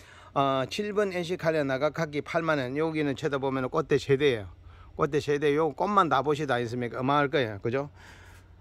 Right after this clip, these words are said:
어, 일 번 가-, 그러니까 칠 번 가격 팔만 원이요. 어, 팔 번 가격 칠만 원. 요게 꽃대도 두 개인데 가지치기를 했습니다. 꽃대 두 개고 가지치기를 했습니다.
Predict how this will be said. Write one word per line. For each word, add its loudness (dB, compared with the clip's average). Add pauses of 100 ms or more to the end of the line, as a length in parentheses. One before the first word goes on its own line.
(400)
어, 2
일 2
번 0
가-, 4
그러니까 2
칠 -4
번 0
가격 2
팔만 0
원이요. -4 (1040)
어, 4
팔 6
번 4
가격 6
칠만 2
원. -4
요게 4
꽃대도 2
두 0
개인데 4
가지치기를 2
했습니다. -4
꽃대 0
두 -6
개고 0
가지치기를 -4
했습니다. -10